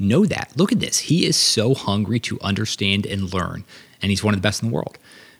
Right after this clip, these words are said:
Now we're gonna talk about proving people wrong. Uh, I thought this part was interesting. A-, and he said, "A lot of kids today need reinforcement. They need a pat on the back. Back in those days, if you didn't get the pat, you better pat yourself and keep moving.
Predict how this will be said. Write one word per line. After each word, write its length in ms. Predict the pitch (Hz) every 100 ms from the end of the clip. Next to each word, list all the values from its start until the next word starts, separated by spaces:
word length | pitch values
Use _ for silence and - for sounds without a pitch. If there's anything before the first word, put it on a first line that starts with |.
| _
Now 80 | 117
we're 80 | 123
gonna 120 | 120
talk 80 | 117
about 240 | 98 -
proving 440 | - - 120 123 113
people 480 | - 110 - 87 92
wrong. 500 | 85 87 82 98 101
Uh, 240 | 104 92 90
I 80 | 127
thought 140 | 175
this 120 | 123 -
part 200 | 104 76
was 120 | -
interesting. 540 | 104 104 95 85 - - - - - -
A-, 200 | 92 -
and 140 | 113
he 80 | 110
said, 340 | 104 117 98 - - - -
"A 60 | 110
lot 200 | 110 165
of 80 | -
kids 260 | 170 -
today 240 | - 98 98
need 340 | 104 92 90
reinforcement. 800 | 98 90 - 87 87 - - -
They 100 | 117
need 200 | 113 104
a 40 |
pat 300 | - - 104 -
on 100 | 101
the 60 |
back. 400 | 87 87 80 - 101
Back 380 | 90 110 151
in 100 | 147
those 260 | 107 98 87
days, 280 | 87 87 87
if 80 | 87
you 60 |
didn't 220 | 101 104
get 140 | 95 -
the 60 |
pat, 360 | 90 - 87 -
you 120 | 98
better 180 | 95 87
pat 300 | - - 95
yourself 480 | 101 - - 90 87
and 120 | 92
keep 220 | - 95
moving. 400 | 85 92 85 82